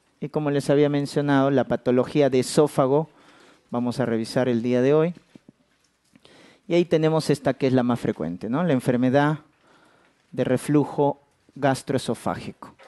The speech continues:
Normalmente hay reflujo,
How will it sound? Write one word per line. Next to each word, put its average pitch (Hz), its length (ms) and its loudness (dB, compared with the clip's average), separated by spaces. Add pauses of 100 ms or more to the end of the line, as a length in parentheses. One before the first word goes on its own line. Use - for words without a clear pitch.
(1080)
Normalmente 202 680 2
hay 190 100 6
reflujo, 160 680 4